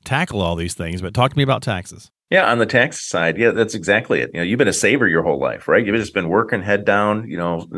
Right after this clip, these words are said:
Speaker 2: doing what you have to do, s-, put money aside until that day, and now it's that day. But, you know, one of the things people don't realize is the tax impact of a lot of things too. So, you know, people that, you know, had, you know, multiple six-figure incomes and things like that, they may actually see a drop, a slight drop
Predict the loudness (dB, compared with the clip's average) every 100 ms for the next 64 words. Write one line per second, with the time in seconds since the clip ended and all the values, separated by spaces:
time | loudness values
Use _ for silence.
0 | -6 -2 0 2 2 2 0 0 0 0
1 | -4 -4 -2 0 0 0 0 0 2 0
2 | -4 -18 -20 -8 -6 0 2 4 2 2
3 | 0 2 2 0 -4 -6 -6 -2 0 0
4 | -2 -4 -4 -2 0 0 -2 -10 -20 -20
5 | _ -4 -2 0 0 2 0 -2 -6 -6
6 | -2 -4 -2 -2 0 0 0 -2 -4 -4
7 | -6 -4 -4 -4 -4 -6 -4 -6 -6 -8
8 | -6 -4 -4 -6 -8 -10 -4 -2 -2 -6
9 | -18 -20 -4 2 2 2 0 0 2 4
10 | 4 0 0 0 2 0 -2 -8 -4 2
11 | 2 0 -4 -4 -6 -2 0 4 4 4
12 | 0 -12 -20 -6 -2 0 2 0 0 -2
13 | -2 0 0 0 2 2 2 0 2 0
14 | 0 -4 -6 -2 2 2 0 -2 0 2
15 | 0 -4 -8 0 0 0 0 0 0 -4